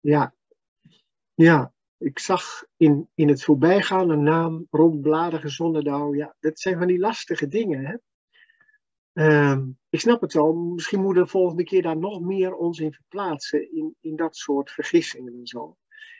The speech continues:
Maar het is ronde zonnedauw, dat hebben toch, eh, de meeste mensen goed, hè. Eh, eenenvijftig mensen hebben daar een goed antwoord op gegeven. Eh, prachtig plantje. En ik ben benieuwd wat het oplevert. Kijk, hier is Loes nu uitgevallen.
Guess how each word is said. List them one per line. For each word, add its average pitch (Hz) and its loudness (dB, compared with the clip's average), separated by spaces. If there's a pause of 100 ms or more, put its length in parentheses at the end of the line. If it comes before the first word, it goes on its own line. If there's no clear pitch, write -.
(120)
Maar - 4
het 233 6
is 202 0
ronde 185 8
zonnedauw, 147 4
dat 135 -6
hebben 147 -2
toch, - -8
eh, 147 0 (580)
de 139 -10
meeste 147 2
mensen 139 -4
goed, - -6
hè. 143 -2 (680)
Eh, 135 0 (140)
eenenvijftig 143 0
mensen 143 -2
hebben 135 -2
daar 127 -6
een 127 -16
goed 151 -4
antwoord 151 -8
op 147 -8
gegeven. 143 -8 (720)
Eh, 143 4 (260)
prachtig - -2
plantje. 131 -10 (240)
En - 0
ik 151 2
ben 147 4
benieuwd 156 6
wat 127 -2
het 117 -6
oplevert. 151 -4 (1000)
Kijk, 170 -2
hier 185 -2
is 143 -4
Loes 180 0
nu 151 2
uitgevallen. 180 -4